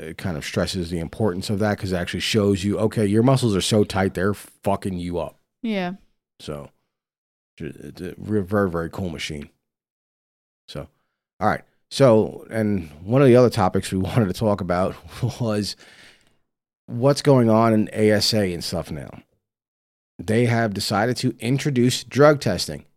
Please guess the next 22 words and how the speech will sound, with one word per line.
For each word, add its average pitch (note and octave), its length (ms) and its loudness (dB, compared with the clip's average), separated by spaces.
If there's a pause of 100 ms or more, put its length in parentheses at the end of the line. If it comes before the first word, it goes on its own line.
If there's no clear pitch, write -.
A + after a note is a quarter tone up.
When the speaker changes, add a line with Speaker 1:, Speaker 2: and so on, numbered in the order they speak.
(140)
Speaker 1:
And, G#2+ 500 -4 (280)
uh, E2 480 -4 (600)
first F2+ 280 -4
off, G2+ 320 -4
uh, E2 280 -6
I, E2+ 240 -6 (120)
I'm B2 280 4
completely A#2 420 0
for - 240 -2
it. - 140 -20 (420)
Speaker 2:
I G#3+ 100 0
agree F3+ 260 -2
with E3 160 -10
it. E3+ 160 -12 (280)
Speaker 1:
So F#3+ 220 -2
Speaker 2:
Anytime C4+ 440 4
you, A#3 360 4
you G#3 220 4
are G3+ 80 4
in A3 200 2
a A#3 80 2
competition A3+ 960 0